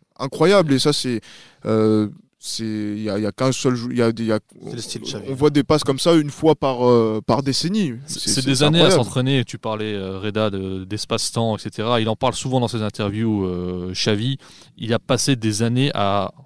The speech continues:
Speaker 3: s'entraîner, mais entraîner son cerveau, à réfléchir où il doit donner la passe. C'est pas par hasard qu'il donne cette balle en profondeur trois secondes avant et que ça, ça arrive, euh, exactement à la demi-seconde près où il faut pour Jordi Alba. C'est parce que toutes ces années où il s'entraînait, il s'entraînait,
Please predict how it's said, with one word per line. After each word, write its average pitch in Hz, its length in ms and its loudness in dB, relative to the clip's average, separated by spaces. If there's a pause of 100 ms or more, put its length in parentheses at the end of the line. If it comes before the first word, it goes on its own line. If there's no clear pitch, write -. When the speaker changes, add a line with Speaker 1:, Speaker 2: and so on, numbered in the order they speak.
Speaker 3:
s'entraîner, 147 500 -2
mais 135 80 0
entraîner 127 260 -2
son 120 140 -6
cerveau, 120 460 0
à 98 60 0
réfléchir 117 420 -2
où 120 100 0
il 120 40 0
doit 117 100 2
donner 110 160 -4
la 104 120 0
passe. - 300 -4 (400)
C'est - 180 -8
pas 196 160 2
par 139 200 0
hasard 147 280 4
qu'il 123 120 -10
donne 123 160 2
cette 113 200 -2
balle 120 260 0 (360)
en 117 80 -10
profondeur 123 600 -2
trois - 240 -4
secondes 120 240 -4
avant 127 360 0
et 113 60 0
que - 60 -8
ça, 107 340 0
ça 107 180 -4
arrive, 120 300 -4
euh, 110 160 -6 (180)
exactement 143 600 -2
à - 20 4
la 123 80 4
demi-seconde 123 480 -2
près - 200 -8
où 123 100 -6
il 117 80 -12
faut - 180 -10
pour 110 140 -10
Jordi 104 260 -8
Alba. 131 260 -2 (380)
C'est - 120 -20
parce 107 140 -12
que 120 80 -10
toutes 165 200 -10
ces 135 160 -2
années 139 160 2
où 127 100 2
il 117 40 -2
s'entraînait, 123 500 -6
il 120 80 -10
s'entraînait, 123 460 -6